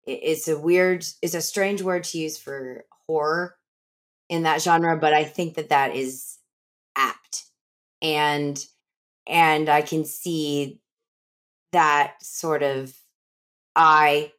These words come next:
that you have in your photography, in photographs that you've taken of other people, that, that you're kind of striving for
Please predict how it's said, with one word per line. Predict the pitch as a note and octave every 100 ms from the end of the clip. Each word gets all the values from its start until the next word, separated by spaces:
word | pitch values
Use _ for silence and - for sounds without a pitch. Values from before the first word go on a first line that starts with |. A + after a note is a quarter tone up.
| -
that | C3+
you | D#3
have | D#3 D#3 D3+ C#3+ - -
in | D3+
your | D3 C#3+ C#3+
photography, | C#3 C#3+ C#3+ C#3 C3 C#3+
in | - D#3+ D#3 C3+
photographs | - D#3+ D3+ C#3+ -
that | C#3+
you've | C3+ C3+
taken | - B2+ B2+
of | B2
other | A#2 A2+
people, | A2+ C3 B2 G2+ - _ _ _ _ _
that, | E3 C#3+ - _ E3
that | D3+
you're | C#3+
kind | - D3+ C#3+
of | C#3
striving | - C#3+ C3+ C#3 C3
for | - C#3+ C3+ C3 C3